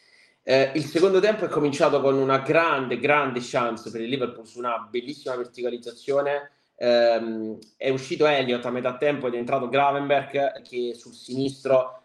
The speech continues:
ha avuto praticamente un, eh, pallone abbastanza comodo, seppur veloce, a mezza altezza, però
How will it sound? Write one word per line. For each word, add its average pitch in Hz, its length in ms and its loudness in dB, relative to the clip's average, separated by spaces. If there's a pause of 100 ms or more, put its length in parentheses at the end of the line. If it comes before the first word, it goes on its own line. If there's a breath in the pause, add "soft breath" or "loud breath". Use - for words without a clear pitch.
(120)
ha 113 100 -4
avuto 127 300 2
praticamente 123 580 0
un, 120 240 0
eh, 107 580 -2
pallone 117 580 -2 (600)
abbastanza 127 880 2
comodo, 123 420 2
seppur 120 340 -4
veloce, 131 540 2
a 117 40 0
mezza 120 300 -4
altezza, 123 480 -2
però 127 280 2